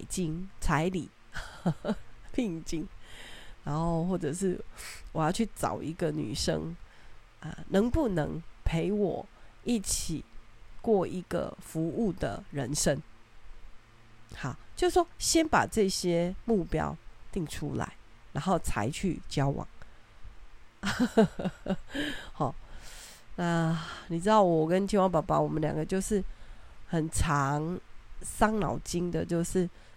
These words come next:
诶，可能这个孩子，哦，对啊，他，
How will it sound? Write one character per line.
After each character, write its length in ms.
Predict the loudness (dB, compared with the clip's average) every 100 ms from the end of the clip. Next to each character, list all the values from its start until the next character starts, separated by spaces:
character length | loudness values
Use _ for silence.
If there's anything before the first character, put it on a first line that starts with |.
| -6
诶， 220 | 0 0 -2 -10 -14 -12 -4 -2
可 80 | 0
能 380 | 0 -2 -4 -8 0
这 100 | 4
个 100 | 6
孩 200 | 6 2
子， 140 | 0 -2
哦， 140 | -4 -4 0
对 240 | 2 4
啊， 160 | 2 0
他， 340 | 0 0 0